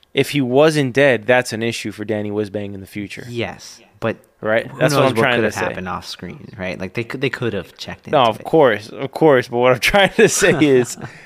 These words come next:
Speaker 2: <laughs>
Speaker 1: first and foremost, wear a mask. You know, like in Red Dead Redemption. You
Speaker 2: Yeah.
Speaker 1: know, you put a mask on before you rob a train, you know?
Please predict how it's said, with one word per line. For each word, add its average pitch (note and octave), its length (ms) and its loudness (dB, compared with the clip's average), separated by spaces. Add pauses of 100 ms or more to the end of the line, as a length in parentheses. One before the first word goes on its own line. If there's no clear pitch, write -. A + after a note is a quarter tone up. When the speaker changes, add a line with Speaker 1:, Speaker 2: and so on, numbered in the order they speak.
(220)
Speaker 2:
<laughs> - 520 -20
Speaker 1:
first A3+ 240 2
and A3+ 120 -2
foremost, C3 420 2
wear C3 160 6
a E3 60 2
mask. G#2+ 480 -4 (1120)
You A#2 100 -4
know, A#2 220 -2
like C3+ 180 2
in D#3 120 0
Red D#3+ 200 4
Dead D3 160 6
Redemption. A#2 600 -2
You - 80 -14
Speaker 2:
Yeah. - 100 -4
Speaker 1:
know, - 140 -10
you F3+ 140 -8
put G#3 220 2
a F3+ 80 6
mask F3 340 0
on A2+ 120 -2
before A#2+ 240 -2
you A#2+ 80 0
rob A#2 240 4
a - 20 -10
train, G#2+ 480 -6
you G#2+ 100 -8
know? A#2+ 200 -4